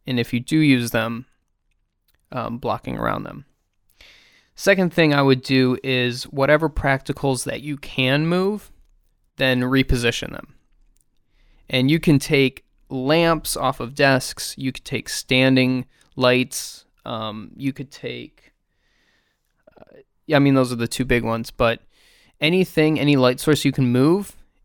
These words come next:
is probably gonna be better in a different area than it is there for your standard living.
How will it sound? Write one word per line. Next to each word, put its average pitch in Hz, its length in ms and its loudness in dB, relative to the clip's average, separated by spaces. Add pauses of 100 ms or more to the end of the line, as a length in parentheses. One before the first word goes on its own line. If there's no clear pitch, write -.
is 139 160 -4
probably 151 560 2
gonna 131 160 2
be 123 100 -2
better 123 400 2
in 123 160 -4
a 117 60 0
different 123 380 -2
area 135 420 -2 (140)
than 127 160 2
it 123 100 0
is 123 180 0
there 123 340 2
for 123 300 -2
your 117 120 -2
standard 120 540 -2
living. 117 400 -4